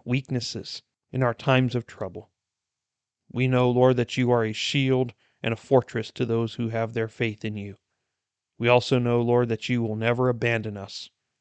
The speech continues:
And Lord, just like you remembered your people Israel, you remember us today. But more importantly, Lord, you are faithful and we are not.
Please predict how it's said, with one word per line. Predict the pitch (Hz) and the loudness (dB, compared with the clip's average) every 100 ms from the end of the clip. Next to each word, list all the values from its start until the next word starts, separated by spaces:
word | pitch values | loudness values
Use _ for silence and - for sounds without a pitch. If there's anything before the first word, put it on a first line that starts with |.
| _ _ _ _ | _ _ _ _
And | - 113 | -6 0
Lord, | 117 123 - - _ _ _ | 2 2 0 -20 _ _ _
just | - 117 | -4 2
like | 139 127 | 2 2
you | 139 | 0
remembered | 131 139 135 143 139 135 123 | 2 2 4 4 4 4 2
your | 131 | 0
people | - 139 135 135 | 0 -2 0 2
Israel, | 131 120 107 107 98 _ _ _ _ _ _ - | 2 2 -2 -12 -14 _ _ _ _ _ _ -8
you | 123 | 0
remember | 143 139 143 127 110 | 4 6 4 4 -2
us | 117 101 - - - _ - | -4 -8 -10 -14 -16 _ -14
today. | 107 95 - _ _ _ _ _ _ _ - | -12 -12 -16 _ _ _ _ _ _ _ -2
But | 127 | 4
more | 139 151 | 8 8
importantly, | 127 147 143 127 135 | 10 10 10 8 2
Lord, | 131 131 135 127 _ _ _ _ _ _ | 4 6 4 2 _ _ _ _ _ _
you | 120 139 | -2 4
are | 147 | 6
faithful | 123 - 135 135 151 156 _ _ _ _ _ _ - | 6 4 2 2 0 0 _ _ _ _ _ _ -4
and | 120 | 0
we | 135 | 2
are | 120 | 0
not. | 110 104 - | -4 -8 -12